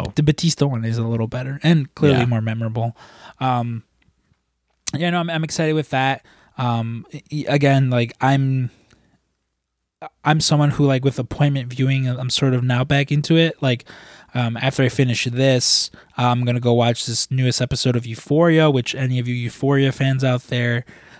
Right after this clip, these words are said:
Speaker 2: uh, <sighs> the ending to season two, episode one, boy howdy, how was that? Um, you know, so I'm excited to see this, this next episode. Um, Dexter, you know, recently came back on Showtime.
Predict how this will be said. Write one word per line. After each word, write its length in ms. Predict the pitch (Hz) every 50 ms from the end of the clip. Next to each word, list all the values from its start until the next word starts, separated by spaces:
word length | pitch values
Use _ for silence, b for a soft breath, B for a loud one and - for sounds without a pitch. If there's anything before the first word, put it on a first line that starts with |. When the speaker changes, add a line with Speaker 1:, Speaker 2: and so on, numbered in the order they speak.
| B B -
Speaker 2:
uh, 340 | 123 117 117 110 113 113 107 - _ _ _
<sighs> 60 | B B B B B B B - _ _ _ _ _ _ _ _ _ _ _ _ _ _ _ _ _ _ _ _ - -
the 180 | 131 135 135 139
ending 260 | 143 143 143 143 131
to 120 | - - 117
season 360 | - - 170 156 151 156 147
two, 200 | - - 151 151
episode 360 | 139 - 139 - - 151 143
one, 400 | 139 139 131 123 117 113 113 113 113 -
boy 300 | - 139 143 143 139 135
howdy, 420 | 127 131 123 120 117 117 117 120
how 280 | 113 - 135 135 139 139
was 220 | 135 135 131 131
that? 360 | 123 117 110 110 - - - B B B B B B B B B B B
Um, 480 | - 123 113 110 113 113 113 117 110 107 _ _ _ -
you 100 | 131 131
know, 80 | 127 123
so 100 | - -
I'm 80 | 123 117
excited 280 | 110 - - 147 139 135
to 40 |
see 140 | 127 - 139 131
this, 200 | 127 120 - -
this 240 | 120 127 123 -
next 260 | - 131 127 127 - -
episode. 560 | 131 123 - - - - 131 127 127 127 B B B B B B B B _
Um, 280 | - 131 117 110 113 120 131 127
Dexter, 680 | - 175 190 190 - - - 156 139 127 123 110 - -
you 120 | - 147 135
know, 160 | 131 120 120
recently 420 | 120 131 139 131 - 147 139 131
came 240 | 120 - 139 127 120
back 280 | 120 120 117 123 120 -
on 380 | 117 113 117 117 117 117 120
Showtime. 800 | 113 - - - - 135 131 139 - - 175 180 190 196 196